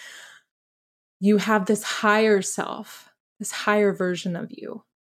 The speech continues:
You are the goddess. You are the artist. You are the muse. All of it, all of it. You get to be all of it right now.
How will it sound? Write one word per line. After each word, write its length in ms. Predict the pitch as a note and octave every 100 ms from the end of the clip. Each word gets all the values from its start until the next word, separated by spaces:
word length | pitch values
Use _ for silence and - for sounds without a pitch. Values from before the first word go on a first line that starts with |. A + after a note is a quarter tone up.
| _ _ _ _ -
You 180 | A#3
are 240 | - A3 A#3
the 100 | G3+
goddess. 640 | E3+ F3+ F#3+ F#3+ G3+ -
You 180 | G#3+ A#3
are 160 | G#3+
the 160 | F#3+ - -
artist. 540 | F#3+ A3 - G#3 -
You 200 | G3 A3
are 140 | - F3+
the 100 | E3+
muse. 720 | E3 E3+ G3 B3 F#3+ - - -
All 260 | A#3+ C#4+ C#4+
of 120 | G3+
it, 160 | F#3+ -
all 220 | B3 C#4
of 120 | A3+
it. 100 | G3 -
You 80 | A3
get 180 | C4
to 80 | C4+
be 180 | G3+ - -
all 180 | A#3+ A#3+
of 80 |
it 160 | F#3 -
right 220 | F#3 F3
now. 460 | F#3 F#3 F3+ -